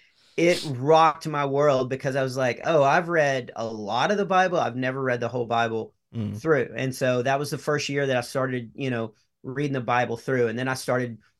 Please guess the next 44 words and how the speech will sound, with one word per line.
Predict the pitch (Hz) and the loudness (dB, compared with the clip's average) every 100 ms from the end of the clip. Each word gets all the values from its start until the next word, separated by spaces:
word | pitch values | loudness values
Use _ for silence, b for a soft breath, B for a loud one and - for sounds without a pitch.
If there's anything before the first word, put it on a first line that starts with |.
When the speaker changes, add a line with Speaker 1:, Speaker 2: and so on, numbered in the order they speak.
| _ - | _ -8
Speaker 1:
uh, | 110 95 | -6 -6
finding | - 143 143 131 | -2 0 0 0
different | 151 156 135 | -2 -2 -2
ways | 135 131 | 0 -2
to | 131 | -4
read | 123 120 | -4 -4
it, | |
like | 113 120 | -2 -4
the | 123 120 113 - | -2 -4 -4 -6
chronological. | - 143 147 135 135 139 | -2 0 2 0 -2 -2
That's | 147 151 | -2 0
what | 156 | -2
I'm | 135 | 0
doing | 147 131 | 0 0
this | 131 - | 0 -2
year, | 127 | -2
is | 117 117 | -4 -4
the | 117 | -6
chronological | 131 131 123 120 127 127 - 117 | -2 -2 0 0 -2 -4 -6 -4
order, | 120 123 117 107 B B | -2 -2 -2 -4 B B
Speaker 2:
Mm. | 110 107 110 | -10 -8 -4
Speaker 1:
um, | 113 104 107 - _ - | -4 -4 -6 -14 _ -8
which | 127 135 | -4 -2
is | - 156 | -2 0
actually | 143 165 - 180 | 4 2 2 0
my | 151 139 | 0 -2
favorite | - 143 131 | -2 -2 -2
way | 117 123 | -2 -4
to | 117 | -2
do | 135 117 | -2 -2
it | |
because | 113 - 117 | -4 -8 -8
it | 127 | -4
really | 139 127 - | -2 -2 -2
puts | 160 135 | -6 -4
in | 117 | -6
perspective | - 117 - 127 123 123 | -8 -10 -2 -2 -2 -6
of | 113 107 | -8 -12
the | |
timelines | - 127 123 123 117 117 117 104 - b b b - | -8 -4 -2 -2 -4 -4 -6 -10 -16 b b b -8
and | 120 120 | -4 -4
Speaker 2:
Mm. | |
Speaker 1:
stuff. | 98 127 117 b b - | 0 0 0 b b -4
Um, | 135 107 101 | -2 -2 -6